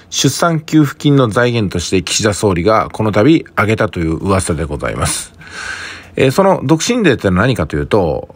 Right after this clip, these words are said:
かなり刺激的な、まあ、タイトルですけども、独身でいる人は税金を払えっていうあれですね。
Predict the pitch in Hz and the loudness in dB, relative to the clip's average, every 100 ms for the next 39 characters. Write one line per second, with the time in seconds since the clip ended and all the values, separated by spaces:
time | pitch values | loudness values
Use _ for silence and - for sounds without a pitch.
0 | - 202 165 98 - 117 127 127 113 113 | -4 0 0 -2 -2 0 2 2 0 0
1 | 101 - - - 107 90 - 110 90 76 | 0 -4 -12 -4 -2 0 0 0 -2 -4
2 | 76 - 78 90 107 76 - - - - | -6 -4 -2 0 0 0 -4 -20 -12 -2
3 | 120 160 - 208 196 185 - 131 78 - | 0 0 0 2 4 2 2 0 0 -6
4 | 92 135 139 135 117 123 92 - - 65 | 0 0 2 2 2 0 -2 -6 -10 -8
5 | - 127 117 101 78 73 | -4 0 0 0 -2 -4